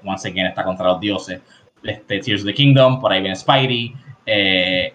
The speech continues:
está fuerte, en verdad, pero overall, a, a really cool game.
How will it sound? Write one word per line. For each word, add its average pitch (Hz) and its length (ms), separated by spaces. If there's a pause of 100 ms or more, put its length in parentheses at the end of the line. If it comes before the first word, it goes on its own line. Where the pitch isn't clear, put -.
está 110 400
fuerte, 104 460
en 113 120
verdad, 101 420
pero 113 200
overall, 120 500
a, 127 140 (140)
a 110 40
really 120 240
cool 123 260
game. 147 480